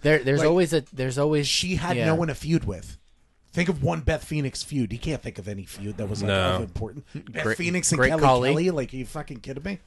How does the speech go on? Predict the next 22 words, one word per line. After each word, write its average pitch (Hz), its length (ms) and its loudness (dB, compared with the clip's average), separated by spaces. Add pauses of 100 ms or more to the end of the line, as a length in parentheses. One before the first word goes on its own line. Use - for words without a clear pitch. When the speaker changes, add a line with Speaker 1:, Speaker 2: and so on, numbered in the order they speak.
(140)
Speaker 1:
Right. 107 220 -12
Speaker 2:
Like, 151 480 -6
Speaker 3:
Santino. 113 600 0 (1400)
Speaker 2:
God. - 300 -14
Speaker 3:
Santina. 107 640 0 (240)
Speaker 2:
Santina. 117 540 -6
Speaker 1:
Santina. 101 580 -6
Speaker 3:
But 127 160 4
a, 113 340 2
Speaker 1:
<laughs> 117 140 -4
Speaker 3:
a, 120 40 4
a - 20 6
woman 190 340 0
that's 135 160 -2
wrestling 123 340 0
this 104 160 -4
weekend, 98 380 -4
which 95 180 -4
has 104 380 2 (640)
the 110 160 6
similar 160 880 4
strengths - 800 0